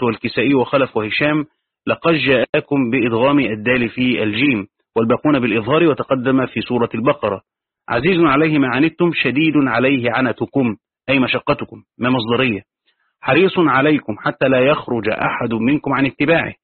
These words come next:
بالمؤمنين رؤوف رحيم، ومعنى رؤوف مبالغ في الشفقة، وتقدم اختلاف القراء في رؤوف عند قوله: "إنه بهم رؤوف رحيم". فإن تولوا، أعرضوا عن الإيمان، فقل: "حسبي الله،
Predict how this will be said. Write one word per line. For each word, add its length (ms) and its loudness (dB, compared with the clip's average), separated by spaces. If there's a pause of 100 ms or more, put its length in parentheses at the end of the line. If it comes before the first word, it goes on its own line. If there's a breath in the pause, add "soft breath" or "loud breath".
(400)
بالمؤمنين 600 4
رؤوف 420 0 (120)
رحيم، 340 0
ومعنى 360 0
رؤوف 440 0
مبالغ 560 2
في 120 -8
الشفقة، 440 -4 (100)
وتقدم 460 -4
اختلاف 340 -4
القراء 420 -2
في 140 -4
رؤوف 320 0
عند 180 0
قوله: 420 0
"إنه 280 0
بهم 280 -2 (520)
رؤوف 360 -2 (280)
رحيم". 360 -4 (1600)
فإن 280 2
تولوا، 580 4 (220)
أعرضوا 440 4
عن 100 2
الإيمان، 520 0
فقل: 460 0
"حسبي 540 -2
الله، 500 2